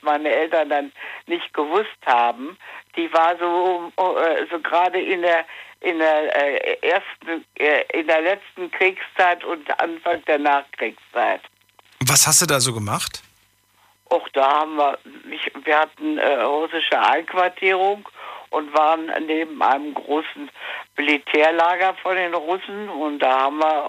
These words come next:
Speaker 1: ordentlich, äh, ja, getauscht, Tabak gegen, äh, Essen und, äh, äh, geklaut, was, was wir konnten. Und meine Mutter hat die Russen auch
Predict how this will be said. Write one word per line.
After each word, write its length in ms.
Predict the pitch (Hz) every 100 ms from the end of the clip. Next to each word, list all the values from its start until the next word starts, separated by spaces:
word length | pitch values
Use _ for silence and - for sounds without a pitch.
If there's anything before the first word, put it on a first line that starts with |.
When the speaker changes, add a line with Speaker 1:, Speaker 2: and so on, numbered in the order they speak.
| 147
Speaker 1:
ordentlich, 480 | 147 127 117 147 - -
äh, 280 | - 131 135 - - - - - -
ja, 300 | 131 95 104 107
getauscht, 800 | 107 - 113 120 123 131 131 - - - _ - _ _ _ _ _ _ _ _ -
Tabak 420 | 127 123 127 120 -
gegen, 500 | 120 117 117 - - - - -
äh, 300 | - 127 117 -
Essen 760 | 156 156 - 151 147 151 156 147
und, 400 | - 143 131 127 - -
äh, 280 | 131 123 117 - - - - -
äh, 360 | 123 123 117 113
geklaut, 760 | 123 120 - 139 120 127 151 160 147
was, 200 | 151 143 - 143
was 180 | 143 156 -
wir 140 | 143
konnten. 720 | - 151 160 165 175 160 156
Und 260 | 113 139 131 - -
meine 320 | 135 139 147
Mutter 340 | 143 147 156
hat 140 | 147 139
die 40 |
Russen 380 | 123 143 139 -
auch 200 | 123 123